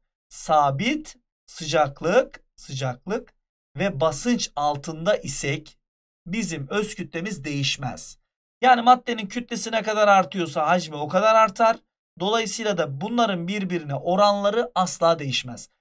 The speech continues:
Örneğin burası M iken burası V olur. Burası iki M iken burası iki V olur. Sonuç değişmez. Öz kütlenin değişmeyeceğini bu şekilde de gösterebiliriz.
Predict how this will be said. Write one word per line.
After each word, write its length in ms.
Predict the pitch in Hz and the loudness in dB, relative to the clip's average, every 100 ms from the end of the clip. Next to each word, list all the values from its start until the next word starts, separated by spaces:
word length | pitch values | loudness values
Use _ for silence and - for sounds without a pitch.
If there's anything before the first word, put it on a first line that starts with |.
| _ _ | _ _
Örneğin 420 | 196 220 214 208 | 0 2 0 -2
burası 320 | 202 202 190 - | 0 0 0 -2
M 260 | 180 170 | -2 -2
iken 300 | 151 160 143 | -2 -4 -2
burası 340 | 139 151 147 208 | -4 -4 -4 -2
V 140 | 220 | 0
olur. 320 | 214 220 220 _ _ _ | 0 -2 -6 _ _ _
Burası 380 | 175 214 202 202 | -4 -2 -2 -4
iki 240 | 185 - | -10 -2
M 180 | 185 165 | -2 -2
iken 280 | 151 147 139 | -4 -6 -4
burası 300 | 151 165 - | -6 -6 -6
iki 240 | 190 226 | -8 -6
V 120 | 220 226 | -4 -2
olur. 240 | 220 247 - _ _ | -2 -4 -6 _ _
Sonuç 440 | - 208 226 - | -4 -2 -4 -4
değişmez. 600 | 175 143 - 135 - - _ _ _ _ _ - | -4 -2 -4 -8 -12 -18 _ _ _ _ _ -2
Öz 200 | 269 - | -2 -2
kütlenin 400 | 330 285 240 233 | -4 -2 -2 -2
değişmeyeceğini 580 | 247 - 220 202 240 | -2 -4 -4 -4 -4
bu 100 | 302 | -2
şekilde 380 | 285 269 240 220 | -2 -2 -4 -4
de 60 | 190 | -2
gösterebiliriz. 760 | 170 143 160 143 123 - - | -4 -4 -6 -6 -8 -12 -16